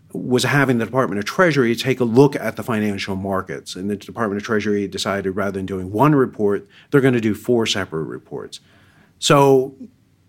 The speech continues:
it's very important for us to understand if they're looking at capital markets, if they're looking at fintech, if they're looking at reg tech, what roles do finra play in those particular markets, and how can we be a resource or helpful?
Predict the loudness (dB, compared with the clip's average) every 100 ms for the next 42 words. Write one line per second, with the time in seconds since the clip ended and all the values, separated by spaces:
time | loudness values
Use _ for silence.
0 | _ _ _ _ -4 2 4 6 6 4
1 | 4 2 2 -2 0 0 0 -4 -6 -4
2 | -4 -2 -2 0 -2 -2 -4 -6 -6 -6
3 | -6 -4 -4 -4 -4 -4 -2 -6 -8 -10
4 | -8 -8 -10 -10 -12 -8 0 2 2 0
5 | -6 -8 -12 -10 -10 -12 -10 -4 -4 -4
6 | -6 -6 -6 -10 -20 -20 -20 _ _ 2
7 | 4 4 2 2 0 -2 -6 -6 -2 -2
8 | 0 2 2 0 -2 -2 -2 -4 -8 -10
9 | -12 -10 -8 -6 -8 -10 -10 -8 -4 -2
10 | -4 -6 -6 -6 -8 -8 -8 -8 -8 -8
11 | -8 -12 -10 -10 -12 -16 -16